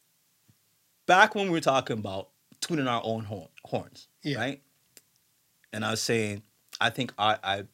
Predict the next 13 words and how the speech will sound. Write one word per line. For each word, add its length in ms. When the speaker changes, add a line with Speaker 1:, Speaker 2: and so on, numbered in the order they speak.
Speaker 1:
I'm 140
exceptionally 520
well 340
at 140
the 80
things 240
that 100
I 60
do 160
in 160
regards 340
to 120
podcasting 880